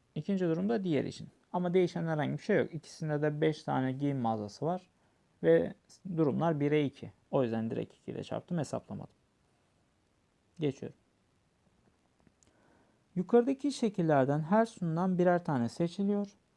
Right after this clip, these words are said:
Birbirinden farklı üç şekil kaç farklı şekilde seçilir diyor. Şimdi şekillere dikkat edersek üçgenden iki tane var. Çemberden iki tane var.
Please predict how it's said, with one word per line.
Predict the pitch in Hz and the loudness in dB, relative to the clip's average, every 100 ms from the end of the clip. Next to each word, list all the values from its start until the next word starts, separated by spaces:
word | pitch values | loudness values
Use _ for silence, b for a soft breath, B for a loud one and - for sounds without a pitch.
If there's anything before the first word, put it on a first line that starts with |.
| _ | _
Birbirinden | 180 208 196 143 135 | 0 4 4 4 2
farklı | 135 180 185 - - | 4 6 4 2 -8
üç | - 196 202 | -2 -2 -2
şekil | 123 - 196 | -4 -2 -2
kaç | - 165 - | -2 -4 -2
farklı | 113 - | -4 -4
şekilde | - 175 170 135 196 - _ _ | -4 -4 -2 0 -2 -4 _ _
seçilir | - - 156 - 107 98 | -6 -2 -2 -2 -4 -4
diyor. | - - _ _ b b b b b _ | -8 -14 _ _ b b b b b _
Şimdi | 247 233 - - _ _ _ _ _ 160 | -6 -4 -4 -8 _ _ _ _ _ -12
şekillere | - 202 202 226 240 247 | -2 0 2 4 6 6
dikkat | 202 - 208 | 2 0 2
edersek | 220 254 254 - 185 - _ | 4 4 0 -2 -6 -8 _
üçgenden | 175 - 214 208 220 214 | -4 -2 -2 0 0 0
iki | 208 208 | -2 -4
tane | 160 120 | -2 -2
var. | 156 196 _ _ _ _ _ _ _ b b b b | -4 -8 _ _ _ _ _ _ _ b b b b
Çemberden | - 185 196 165 170 202 | -4 0 4 4 4 2
iki | 180 - | 0 -4
tane | 139 113 | -6 -6
var. | 107 | -6